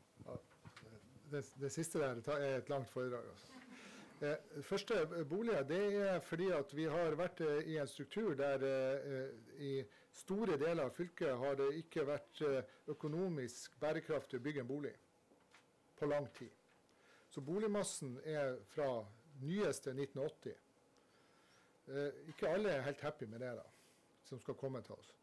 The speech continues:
Så, eh, det er altså en, må retenkes dette med, med husbank og med, med kommunene. Vi har, eh, sett, eh, ordninger som kommer kanskje nå i enkelte kommuner, der, eh, Husbanken garanterer at den som bygger huset, eh,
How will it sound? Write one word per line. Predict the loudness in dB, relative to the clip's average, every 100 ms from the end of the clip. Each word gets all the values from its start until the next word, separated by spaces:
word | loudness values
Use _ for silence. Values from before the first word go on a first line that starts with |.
| -20 -20 -20 -20 -20 -20 _ _
Så, | -8 -2 -2 0
eh, | 0 0 -2 -8 -20 -20 -20 -4
det | 0
er | 2
altså | 2 2
en, | 0 2 -2 -2
må | 0 2
retenkes | 2 0 0 -2 -2 -4
dette | -2 -2 -2
med, | -2 -2 -4
med | -6 -4
husbank | -4 -6 0 0 0 -4
og | -4
med, | -2 -4 -4
med | -6 -8
kommunene. | -6 -4 -2 -2
Vi | 0
har, | 2 4 4
eh, | 2 0 -12 -8
sett, | -2 -2 -2 0
eh, | 2 2 0 -6
ordninger | 0 2 2 2
som | 0 -4
kommer | -2 2 4 2 0
kanskje | -2 -2 0 0
nå | 2 2
i | 0
enkelte | -2 -4 -6
kommuner, | -4 -4 0 0
der, | 2 2 0 -4 -20 -20 -6
eh, | -4
Husbanken | -4 0 -2 0 0
garanterer | 2 2 0 2 4 2 0
at | -2
den | -4
som | -6 -2
bygger | -2 0
huset, | -4 0 0 0 -6 -20 _ -2
eh, | 2 2